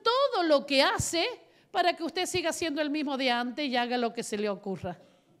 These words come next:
¿Cómo cree eso? ¿Cómo creen algunos que pueden venir a hacer una manifestación de fe pública, se pueden bautizar, pueden, y después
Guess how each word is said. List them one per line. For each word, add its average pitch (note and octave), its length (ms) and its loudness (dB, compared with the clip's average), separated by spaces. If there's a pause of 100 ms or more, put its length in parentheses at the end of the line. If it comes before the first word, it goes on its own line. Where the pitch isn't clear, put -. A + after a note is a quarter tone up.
(340)
¿Cómo - 340 -16
cree F3+ 440 -2
eso? E3+ 360 -10 (1700)
¿Cómo C5 320 -2
creen F#4 480 0
algunos C4+ 1000 -2 (460)
que D#4+ 140 -4
pueden F#4 520 0
venir D4 680 0 (220)
a - 80 -6
hacer F#4 320 -2
una F4 180 -2
manifestación D4+ 840 -4
de D4 120 -2
fe D4 160 -4
pública, A#3 760 -4 (200)
se D4 200 0
pueden D#4 460 0
bautizar, C4 840 0
pueden, D4 320 -2
y F4+ 120 -2
después F#4+ 340 -2